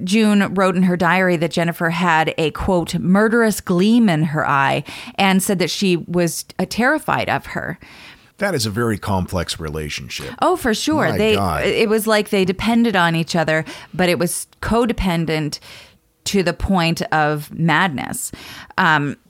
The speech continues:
Speaker 1: June once wrote that her sister was driving her insane.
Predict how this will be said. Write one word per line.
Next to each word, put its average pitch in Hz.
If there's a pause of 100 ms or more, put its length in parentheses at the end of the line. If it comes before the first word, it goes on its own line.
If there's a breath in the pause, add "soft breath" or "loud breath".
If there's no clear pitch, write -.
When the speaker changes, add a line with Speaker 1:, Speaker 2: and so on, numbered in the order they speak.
Speaker 1:
June 247
once 220
wrote 226
that 180
her 180
sister 214
was 165
driving 190
her 170
insane. 190